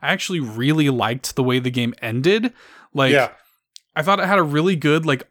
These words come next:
Speaker 1: honest ending with the characters that made me actually really interested in a sequel.
Speaker 2: Yeah.
Speaker 1: And I hope they do one. Um,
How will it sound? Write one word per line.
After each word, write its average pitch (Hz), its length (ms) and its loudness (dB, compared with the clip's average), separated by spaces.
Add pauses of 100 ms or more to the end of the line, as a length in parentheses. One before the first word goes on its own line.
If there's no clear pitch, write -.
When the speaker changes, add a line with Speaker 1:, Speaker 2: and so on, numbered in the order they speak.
Speaker 1:
honest 143 580 0
ending 143 440 0
with 143 160 0
the 123 80 -2
characters 151 580 -2
that 139 120 -4
made 135 240 -2
me 143 340 2 (220)
actually 143 400 -4
really 131 420 -2
interested 139 480 -2
in 127 60 -4
a 104 60 -4
sequel. 233 680 -4 (160)
Speaker 2:
Yeah. 127 120 -2
Speaker 1:
And 120 80 0
I 120 40 0
hope 147 220 -4
they 135 120 0
do 113 220 -8
one. 196 360 -2 (720)
Um, 113 560 -6